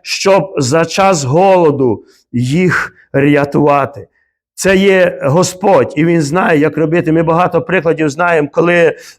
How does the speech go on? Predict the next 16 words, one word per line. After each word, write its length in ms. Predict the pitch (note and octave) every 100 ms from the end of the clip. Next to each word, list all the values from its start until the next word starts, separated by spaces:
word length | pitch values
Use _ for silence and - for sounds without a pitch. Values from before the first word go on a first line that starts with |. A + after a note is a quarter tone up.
| -
е, 420 | C3+ C3 B2+ C3 C3+
я 420 | D3+ F3 C#3 -
історію 540 | D3+ - E3 D3+ D3+ D3
лічно 400 | D#3 - D3 D3+
чув, 360 | F3+ F3+ D3+ - - _
е, 360 | C3 B2+ B2+ B2+ -
коли, 560 | D#3+ D#3 E3+ D#3 C3+ - - D3+
е, 100 | C#3
сиділи 720 | A#2+ D3+ D3 E3+ D3+ C#3+ B2+ - _ _ _ _
в 220 | C3 G#3 -
тюрмі, 640 | F#3+ F3+ D#3+ F3+ F#3 D3
е, 140 | - - _ _ A#2+ A2
брат, 560 | G2+ D3+ F3+ F3+ F3+ - -
і, 380 | D3+ D3 C#3+ C#3
е, 380 | C3 B2+ A#2+ A2+ A#2+ - _ _ _ _ _ _ _ _
йому 760 | A2 G#2+ D#3 E3+ F3 E3 C#3